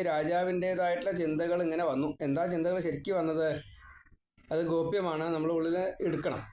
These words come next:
ശ്രീകൃഷ്ണൻ മറഞ്ഞുവോ, നാരദൻ പറഞ്ഞ് ഉള്ള സമയം വന്നിരിക്കുന്നു, ഇല്ലെങ്കിൽ ഇത്രയും ദുർനിമിത്തങ്ങൾ വരാൻ സാധ്യതയില്ല എന്ന് ചിന്തിച്ചു കൊണ്ടിരിക്കുന്ന സമയത്ത്, അല്ലയോ സൂതൻ പറയാണ്, ശൗനകാദി മഹർഷിമാരെ, ഈ, ഏ,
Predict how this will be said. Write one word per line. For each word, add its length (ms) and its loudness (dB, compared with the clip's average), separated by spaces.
ശ്രീകൃഷ്ണൻ 580 -2
മറഞ്ഞുവോ, 460 0
നാരദൻ 440 0
പറഞ്ഞ് 300 0
ഉള്ള 180 0
സമയം 380 0
വന്നിരിക്കുന്നു, 560 0
ഇല്ലെങ്കിൽ 280 0
ഇത്രയും 280 0
ദുർനിമിത്തങ്ങൾ 540 0
വരാൻ 240 0
സാധ്യതയില്ല 540 0
എന്ന് 480 0
ചിന്തിച്ചു 420 -2
കൊണ്ടിരിക്കുന്ന 640 0
സമയത്ത്, 540 0
അല്ലയോ 480 0
സൂതൻ 440 0
പറയാണ്, 520 0
ശൗനകാദി 440 0
മഹർഷിമാരെ, 720 0
ഈ, 140 2
ഏ, 80 0